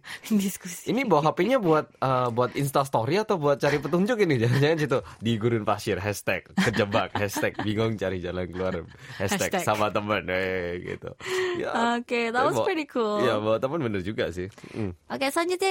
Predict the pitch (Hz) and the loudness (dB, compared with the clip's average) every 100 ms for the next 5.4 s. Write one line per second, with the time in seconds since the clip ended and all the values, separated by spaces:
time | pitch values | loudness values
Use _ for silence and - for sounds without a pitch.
0 | 359 269 269 254 247 262 262 214 262 302 | 2 2 2 2 0 0 -2 0 0 2
1 | 285 233 240 262 247 220 233 202 208 185 | 0 0 -2 0 0 -2 -4 -4 -2 -4
2 | - 165 180 165 - 214 170 165 160 160 | -4 -8 -6 -6 -4 -2 0 0 -2 -2
3 | 180 226 185 170 185 208 190 196 202 - | 0 0 -2 -2 0 2 2 2 0 0
4 | 214 185 185 165 - - - 104 98 110 | 0 0 -2 -4 -6 -8 -2 0 2 0
5 | 139 139 165 | 0 2 2